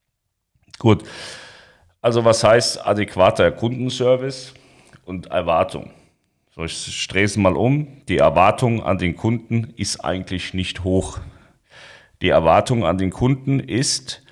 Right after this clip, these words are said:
dass wenn man ihm Unterlagen schickt, egal ob es das Reisebüro ist oder der Veranstalter selbst, erwartet man schon auch, dass der Gast sich damit befasst und liest,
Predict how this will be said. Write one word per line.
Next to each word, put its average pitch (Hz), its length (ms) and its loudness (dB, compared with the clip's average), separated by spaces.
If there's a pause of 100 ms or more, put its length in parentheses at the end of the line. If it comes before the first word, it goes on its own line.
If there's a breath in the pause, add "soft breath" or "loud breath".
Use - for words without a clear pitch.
(260 loud breath)
dass 90 220 -2
wenn 98 100 2
man 107 160 4
ihm 90 260 -2
Unterlagen 85 800 2
schickt, - 580 -8
egal 90 380 0
ob 107 140 -4
es 95 100 -6
das - 240 -6
Reisebüro 110 680 0
ist - 360 -8 (500)
oder 104 320 -2
der 90 180 -2
Veranstalter 101 960 -2
selbst, 101 720 -2 (840 soft breath)
erwartet 120 600 2
man 107 220 2
schon 101 340 -4
auch, 104 460 -2 (180)
dass 92 320 -2
der 76 140 -4
Gast - 500 0
sich - 220 -8
damit 85 340 -4
befasst - 680 -6
und 95 200 -6
liest, 107 800 0